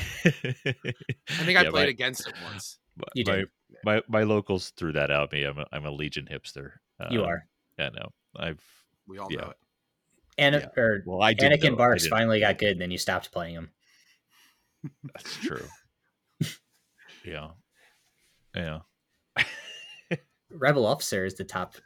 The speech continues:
Speaker 3: picked commander.
Speaker 1: That doesn't
Speaker 2: Not
Speaker 1: surprise me.
Speaker 2: shocking
Speaker 1: That's
Speaker 2: at
Speaker 1: what,
Speaker 2: all.
Speaker 1: yeah,
Speaker 2: <laughs>
Speaker 1: that's, that's with your new favorite list.
Speaker 3: It's
Speaker 2: Rebel
Speaker 3: literally
Speaker 2: Officer.
Speaker 3: double the next.
Speaker 2: Yeah, he takes
Speaker 1: Yeah,
Speaker 2: vigilance.
Speaker 1: that's because
Speaker 2: He's a
Speaker 1: there's two of
Speaker 2: vigilance.
Speaker 1: them
Speaker 3: Yeah.
Speaker 1: everywhere. <laughs> All the
Speaker 2: Rebel
Speaker 1: lists all have
Speaker 2: Officer
Speaker 1: two Rebel
Speaker 2: is
Speaker 1: officers.
Speaker 2: fifty points with vigilance.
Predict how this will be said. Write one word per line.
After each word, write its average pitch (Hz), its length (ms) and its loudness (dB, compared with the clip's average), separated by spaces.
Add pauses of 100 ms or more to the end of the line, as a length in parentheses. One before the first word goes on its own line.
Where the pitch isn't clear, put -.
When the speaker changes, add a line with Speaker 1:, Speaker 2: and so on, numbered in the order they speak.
Speaker 3:
picked - 240 -8
commander. 87 460 -12 (1040)
Speaker 1:
That 87 100 -6
doesn't - 160 -6
Speaker 2:
Not 87 180 -8
Speaker 1:
surprise 71 80 -2
me. - 140 -4
Speaker 2:
shocking 76 240 -12
Speaker 1:
That's - 120 -8
Speaker 2:
at 90 40 -6
Speaker 1:
what, 85 80 -6
Speaker 2:
all. 92 100 -12
Speaker 1:
yeah, 73 200 0 (300)
Speaker 2:
<laughs> 196 100 0 (120)
Speaker 1:
that's, 208 160 -4 (200)
that's 95 340 -6 (100)
with 104 240 -8
your 98 140 -6
new 90 160 -8
favorite 104 400 -8
list. - 420 -10 (280)
Speaker 3:
It's - 200 4
Speaker 2:
Rebel 135 180 8
Speaker 3:
literally 104 340 2
Speaker 2:
Officer. 92 240 -6
Speaker 3:
double 92 420 -2 (260)
the 98 60 -8
next. 92 300 -6
Speaker 2:
Yeah, 120 80 -10 (140)
he 160 100 -10
takes 151 320 -2
Speaker 1:
Yeah, 131 60 -12
Speaker 2:
vigilance. 131 440 2
Speaker 1:
that's 120 140 4
because 131 240 6
Speaker 2:
He's 117 80 6
a - 20 6
Speaker 1:
there's 156 100 0
two 135 140 6
of 131 80 6
Speaker 2:
vigilance. 78 180 0 (200)
Speaker 1:
them 92 100 0
Speaker 3:
Yeah. - 60 2
Speaker 1:
everywhere. - 920 0
<laughs> - 100 -6
All 147 100 4
the 110 80 -8
Speaker 2:
Rebel 147 160 4
Speaker 1:
lists - 180 6
all 110 140 4
have - 20 6 (120)
Speaker 2:
Officer 151 160 -2
Speaker 1:
two 113 80 2
Rebel 110 220 2
Speaker 2:
is 120 80 8
Speaker 1:
officers. 127 200 0
Speaker 2:
fifty 156 260 -8
points 139 320 -6
with 127 160 -8
vigilance. 110 640 -8